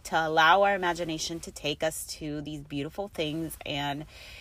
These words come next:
and see what happens. And if you want a specific thing, believe it, believe for it, believe for it. And let's say that you get to that specific thing,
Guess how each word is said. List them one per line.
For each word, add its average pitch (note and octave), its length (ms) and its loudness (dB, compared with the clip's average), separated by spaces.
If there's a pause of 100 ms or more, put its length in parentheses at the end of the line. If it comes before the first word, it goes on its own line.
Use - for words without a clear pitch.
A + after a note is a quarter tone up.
(220)
and F3+ 400 -4
see - 360 -4
what G3+ 160 2
happens. - 840 -6
And E3+ 480 0
if - 260 -10
you D#3 80 -6
want D#3 220 -2
a - 20 -12
specific - 580 -8
thing, F#3 480 -4 (320)
believe D#3 520 -6
it, A#3+ 300 -2
believe D#3 440 -4
for G#3+ 320 0
it, A#3 160 -2
believe D#3+ 380 -4
for G#3 320 0
it. A3+ 160 -4 (340)
And F#3+ 180 -2
let's A3 240 -2
say D#4 280 2
that A3 360 2 (120)
you F3+ 260 -10
get D3 260 4
to A3 100 -4
that G#3+ 220 0
specific A3 540 -4
thing, G#3+ 460 -4